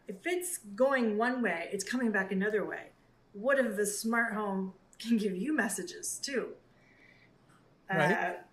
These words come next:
Speaker 2: right.
Speaker 1: this all ties in together, so bear with me. So another darpa program, um, around that time is Next Gen Non-Surgical Nanotechnology N three program.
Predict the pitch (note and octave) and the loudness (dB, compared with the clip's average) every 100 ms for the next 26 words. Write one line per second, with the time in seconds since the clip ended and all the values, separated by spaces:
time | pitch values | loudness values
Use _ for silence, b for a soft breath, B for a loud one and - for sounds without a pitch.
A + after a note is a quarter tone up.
0 | - D3 E3 A3 - G3+ B3 B3 A#3 B3+ | -4 0 0 0 -8 -2 0 2 2 2
1 | C#4+ C#4 A#3 G#3+ G#3 G3 F#3+ F#3+ F#3+ F#3+ | 2 2 2 2 0 0 0 0 -2 -4
2 | F3+ F3 F3 - - - - - _ _ | -4 -4 -6 -10 -14 -20 -20 -20 _ _
3 | _ - B B B B B B B B | _ -20 B B B B B B B B
4 | B B _ - - D4 C#4+ - A#3+ E4 | B B _ -6 0 2 0 0 2 4
5 | F#4 G#3 F#3+ F#3 F3+ F3 F#3 - F#3+ F3+ | 2 4 4 2 0 -4 -4 -2 -2 -2
6 | E3 F3 A#3 A3 B B B F#3+ F#3+ F#3 | -4 -2 -4 -8 B B B -2 -2 0
7 | F#3 F#3+ - G#3+ G#3+ G#3+ G#3 G3+ - A3+ | -2 -4 -6 -4 -2 0 -2 -4 -4 -2
8 | A#3+ B3+ A3+ F#3+ G3 G#3 C4+ D4 - - | 0 0 -2 -2 -2 -2 -2 -4 -8 -6
9 | F#3+ A3+ A3+ A3+ G#3+ A#3 D4+ - C4 A#3+ | -6 -2 0 0 0 0 0 -2 -2 -4
10 | B3 A#3+ G#3+ G3 G3 F#3+ F#3+ F#3 F3 E3+ | -4 -4 -2 -2 -2 -4 -6 -4 -6 -6
11 | E3+ F3+ F3+ F#3+ G3 - F3+ F3+ F3+ E3+ | -10 -10 -6 -4 -4 -4 -8 -6 -6 -6
12 | E3 D#3+ D#3+ | -8 -12 -12